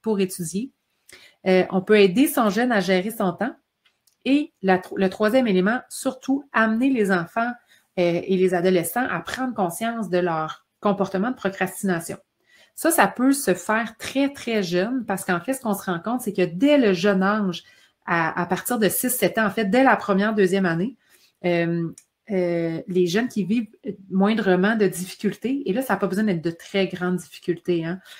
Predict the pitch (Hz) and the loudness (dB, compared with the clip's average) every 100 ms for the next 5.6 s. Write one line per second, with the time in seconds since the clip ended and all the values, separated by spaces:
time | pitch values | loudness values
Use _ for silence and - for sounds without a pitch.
0 | - _ 175 170 175 180 220 202 269 294 | -20 _ -2 0 2 2 4 4 2 2
1 | 220 190 175 180 190 - 180 170 208 190 | 2 4 4 2 -2 -2 0 0 0 -2
2 | - 190 175 170 214 220 180 185 202 220 | -4 -4 -4 -4 -6 -6 -2 2 2 0
3 | 214 196 190 - 170 180 220 - - 170 | -2 -4 -4 -4 -2 0 -4 -8 -12 -12
4 | _ 269 - - 214 180 170 233 233 208 | _ -2 -2 -2 0 0 -2 -6 -2 2
5 | 185 165 165 160 170 269 | 2 0 -4 -6 -6 -8